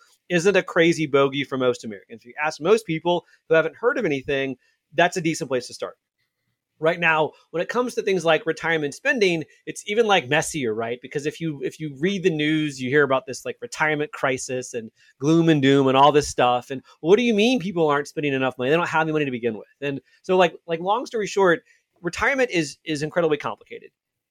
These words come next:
And the, the biggest uncertainty is how long you're going to live,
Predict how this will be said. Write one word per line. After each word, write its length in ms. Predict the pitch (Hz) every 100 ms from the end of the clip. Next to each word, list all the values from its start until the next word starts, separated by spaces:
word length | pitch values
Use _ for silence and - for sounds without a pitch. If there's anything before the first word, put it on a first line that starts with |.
| -
And 540 | 143 151 151 151 151 - _ _
the, 120 | 151
the 100 | 156
biggest 320 | 160 240 247 185
uncertainty 540 | 180 - 202 208 180
is 80 | 160
how 240 | - 170
long 300 | 170 160 160
you're 100 | 143
going 240 | 135 135 127
to 80 | 127
live, 360 | 110 - -